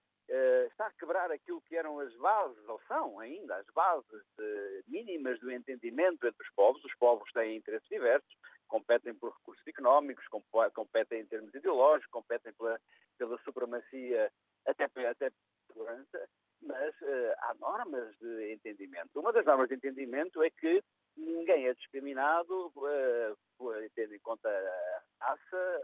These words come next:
ou tendo em conta o credo, aquilo em que pensa. Ora, eh, Donald Trump, eh, com algumas medidas que tem tomado, esta, enfim, da, da proibição de entrada de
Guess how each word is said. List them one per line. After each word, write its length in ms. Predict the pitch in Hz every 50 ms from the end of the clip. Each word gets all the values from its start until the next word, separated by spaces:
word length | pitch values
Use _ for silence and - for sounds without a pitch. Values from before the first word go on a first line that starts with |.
| 113 107
ou 80 | 107 107
tendo 220 | - 117 113 117
em 60 | 117
conta 320 | - - 113 117 - - 143
o 100 | 147 139
credo, 580 | - - 151 143 139 135 147 170 165 151 156 127
aquilo 280 | 110 - - 120 120
em 40 | 120
que 100 | - _ _
pensa. 440 | - 139 151 165 185 - _ 196 190 - _ _ _ _ - _ _
Ora, 240 | - 156 - 587 -
eh, 440 | - 127 123 123 120 113 110 107 104 101
Donald 280 | 110 110 110 113 113 -
Trump, 280 | - 113 113 131 151 - _ 196 190 - _ _ _ _ _ -
eh, 260 | 117 113 113 113 110 - _ 104 104 104 -
com 120 | _ 113 107
algumas 340 | 101 - 117 123 127 123
medidas 260 | 113 123 123 117 117 -
que 60 | _
tem 120 | 123 113 113
tomado, 460 | - 101 101 110 143 170 - 113 104
esta, 300 | 107 104 - _ - 101 101 98 98 98 98 95 95 85 82 90 90
enfim, 240 | 92 - - 107 110
da, 180 | 107 101 95 92
da 120 | - 104
proibição 420 | - - 107 104 104 104 - 107 107
de 80 | 107
entrada 560 | 101 98 - 107 104 104 107 95 101 98 101 - _ _ - _ _ _ _ _
de 240 | 110 110 104 101 104